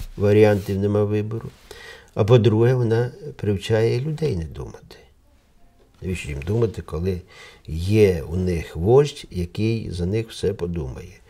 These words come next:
Ви ж, е, по-, по-, подивіться, яка складається жахлива ситуація.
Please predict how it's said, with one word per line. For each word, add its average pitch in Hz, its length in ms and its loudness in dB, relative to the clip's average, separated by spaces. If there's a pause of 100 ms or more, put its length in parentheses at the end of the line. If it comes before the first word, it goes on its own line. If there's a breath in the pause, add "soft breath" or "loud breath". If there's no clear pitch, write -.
(440 loud breath)
Ви 160 80 8
ж, - 160 -2 (140)
е, 143 100 2
по-, 147 160 2
по-, 143 300 2 (220)
подивіться, 151 480 4
яка 165 440 4 (220)
складається 135 720 6
жахлива 135 580 2
ситуація. 85 1000 -4